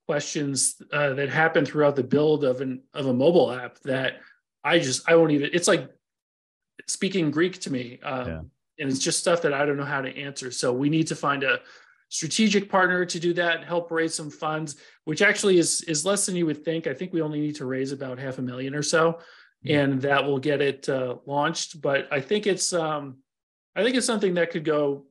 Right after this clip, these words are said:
Speaker 1: pretty big. There's, I mean, there's obviously, there's other apps and websites out there that do one, maybe two aspects of what we do, but nothing that does all of it.
Speaker 2: Yeah.
Speaker 1: So it's not like we're, we're definitely not, uh,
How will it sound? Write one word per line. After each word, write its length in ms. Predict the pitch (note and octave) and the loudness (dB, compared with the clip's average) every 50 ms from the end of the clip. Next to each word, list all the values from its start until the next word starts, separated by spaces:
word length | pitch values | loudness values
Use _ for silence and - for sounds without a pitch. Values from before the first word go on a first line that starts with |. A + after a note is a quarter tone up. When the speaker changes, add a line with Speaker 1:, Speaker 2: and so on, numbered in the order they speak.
| _ | _
Speaker 1:
pretty 200 | - F#3 E3 D#3+ | -8 -6 -6 -6
big. 340 | C3+ - C#3+ C#3+ C#3+ D3+ D#3 | -4 -4 -2 -2 -2 0 0
There's, 300 | D#3+ F3+ G3 F#3+ G3 - - _ - | 0 0 0 0 -2 -6 -16 _ -14
I 140 | E3+ F3 F3 | -10 -8 -4
mean, 140 | F3 F3+ F3 | -2 0 2
there's 120 | F#3 F3+ | 2 2
obviously, 380 | G#3+ A3 G#3+ G#3 G3+ - G#3 F#3 | 2 2 2 0 -2 -2 -2 0
there's 180 | D#3+ E3+ E3+ | 0 -2 -2
other 520 | F3+ F#3 G#3 G#3 G3+ G3+ G3 F3+ D#3+ - _ _ - E3 E3+ _ - | -2 -2 -2 0 0 0 0 -2 -4 -6 _ _ -20 -20 -18 _ -4
apps 340 | F3 E3+ F3 F3+ F3 - E3+ | 0 0 0 0 0 -2 -4
and 100 | E3 D3+ | -2 0
websites 460 | D#3+ E3 E3 - F3+ E3 D3+ D3+ - | 0 0 0 0 -2 -2 -2 -2 -6
out 220 | - D3+ D#3+ D#3+ E3 | -8 -6 -6 -2 0
there 220 | F3 E3+ E3+ E3+ E3 | 2 2 4 4 2
that 180 | D#3+ D3 D#3 | 0 -2 -4
do 180 | - D#3+ D#3+ D#3 | -4 -6 -4 -4
one, 600 | D3 C#3 D3 D#3+ E3 E3+ E3+ F3 F3 F3 E3+ E3+ | -4 -4 -4 -4 -4 -2 -2 -4 -4 -4 -4 -4
maybe 240 | E3+ E3 D#3+ D#3+ D3+ | -4 -4 -4 -4 -6
two 320 | - - - F#3+ F#3 F3+ | -10 -10 -6 -4 -2 -2
aspects 580 | D3+ D3+ E3 E3 - - - F#3+ G3 G3 G3 - | -2 -2 -4 -6 -6 -6 -4 -4 -4 -4 -4 -4
of 100 | G#3 F3+ | -4 -2
what 140 | F#3 F#3+ F#3+ | -2 -2 -2
we 100 | G3 G3+ | -2 -4
do, 360 | F3+ G3 G3+ G#3+ A3+ A#3 A3+ - _ _ _ _ _ _ _ | -6 -4 -4 -4 -4 -4 -6 -8 _ _ _ _ _ _ _
but 140 | - D#3+ D3+ | -2 -2 0
nothing 300 | D3+ D#3+ E3 - F#3 E3+ E3 | 2 0 2 2 2 2 2
that 140 | D#3+ D#3 | 2 2
does 600 | - F3 D#3+ D3+ D3 C#3 B2+ A#2+ - - - - - | 2 2 2 2 2 0 -2 -4 -4 -6 -8 -10 -8
all 200 | - D3 C#3+ D#3 | -6 -2 -2 -2
of 80 | E3 F3+ | 0 -2
it. 200 | G3 G3+ G3 - _ _ _ _ _ _ _ _ _ _ _ - | -2 -6 -6 -12 _ _ _ _ _ _ _ _ _ _ _ -12
Speaker 2:
Yeah. 220 | - G2+ A2 B2+ C3 - | -8 -6 -6 -6 -8 -8
Speaker 1:
So 240 | - - F3 F3 E3+ | -6 -4 0 0 0
it's 180 | E3+ E3+ - | 0 -2 -2
not 140 | G#3 G#3 G3+ | -2 0 0
like 220 | G3+ G3+ F#3+ E3+ | 0 0 0 0
we're, 300 | F3 F3+ F3 F3 E3+ - | 0 0 0 0 0 -2
we're 100 | - F3 | -2 -2
definitely 420 | F3 G#3 G3+ A3 G#3 F#3+ F3+ F3 E3 | -2 -2 -2 -2 -4 -4 -4 -4 -4
not, 360 | E3 E3 D#3+ D#3+ D#3 D#3+ - - - _ _ _ _ _ _ _ _ _ _ _ _ _ _ - | -4 -2 -2 -2 -2 -2 -4 -6 -10 _ _ _ _ _ _ _ _ _ _ _ _ _ _ -6
uh, 640 | D#3+ D#3 D3+ D3 C#3+ C#3+ C3+ C3+ C3+ C#3 C#3 C#3+ | -2 -2 0 0 -2 -2 -4 -4 -4 -6 -6 -6